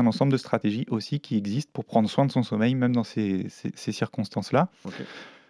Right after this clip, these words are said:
Speaker 1: Ben, tout d'abord, ce sera l'idée, euh, peut-être de placer l'entraînement un petit peu plus tard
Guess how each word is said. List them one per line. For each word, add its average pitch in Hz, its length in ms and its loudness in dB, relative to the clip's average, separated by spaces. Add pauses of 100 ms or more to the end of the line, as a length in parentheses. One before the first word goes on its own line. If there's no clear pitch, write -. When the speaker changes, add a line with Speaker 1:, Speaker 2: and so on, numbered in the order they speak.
(1120)
Speaker 1:
Ben, 117 180 6 (480)
tout 143 80 2
d'abord, 135 260 6
ce - 80 2
sera - 180 2
l'idée, 135 500 4
euh, 104 300 6
peut-être 117 280 2
de 110 100 2
placer 110 320 2
l'entraînement 120 640 2 (140)
un 123 120 2
petit 120 160 -6
peu 127 140 2
plus 120 180 -4
tard 127 380 2